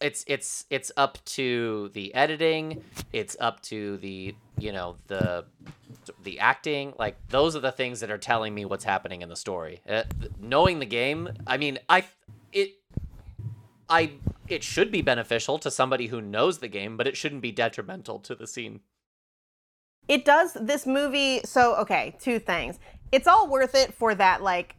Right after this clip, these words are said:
Speaker 2: music sting and the quick cutting between the eyes at the end. It's
Speaker 1: Love it.
Speaker 2: like, it's
Speaker 1: Yeah.
Speaker 2: fucking rad. I loved it. Um, but I also will say, this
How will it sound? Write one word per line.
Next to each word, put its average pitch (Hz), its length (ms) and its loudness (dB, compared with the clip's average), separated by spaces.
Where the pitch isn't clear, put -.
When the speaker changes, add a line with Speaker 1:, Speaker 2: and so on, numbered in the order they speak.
Speaker 2:
music 214 380 0
sting 202 420 2
and 185 200 2
the 185 40 2
quick - 240 0
cutting 190 320 4
between 190 280 -4
the 185 120 2
eyes 180 220 4
at 175 60 -8
the - 100 -6
end. 180 260 -2
It's 190 240 -4
Speaker 1:
Love 127 220 6
it. - 160 -4
Speaker 2:
like, 202 380 2
it's 254 260 2
Speaker 1:
Yeah. 190 180 0
Speaker 2:
fucking 285 420 4
rad. 190 420 4
I 196 120 0
loved 190 480 0
it. 170 280 -2
Um, 208 460 4
but 247 120 6
I 269 120 6
also 294 340 2
will 240 180 2
say, 202 500 2
this 254 720 2